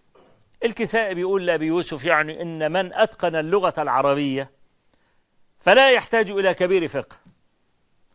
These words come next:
أبو يوسف طبعا فقيه، يعني أبو يوسف كان فقيها،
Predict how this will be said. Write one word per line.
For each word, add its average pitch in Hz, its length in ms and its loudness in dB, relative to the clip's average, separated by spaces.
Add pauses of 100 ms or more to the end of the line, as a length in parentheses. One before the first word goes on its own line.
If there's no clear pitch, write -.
(260)
أبو 151 180 0
يوسف 151 300 -6
طبعا 143 300 -4
فقيه، 170 420 -10
يعني 85 260 -12
أبو 92 120 -10
يوسف 101 340 -10
كان 110 220 -8
فقيها، 113 500 -10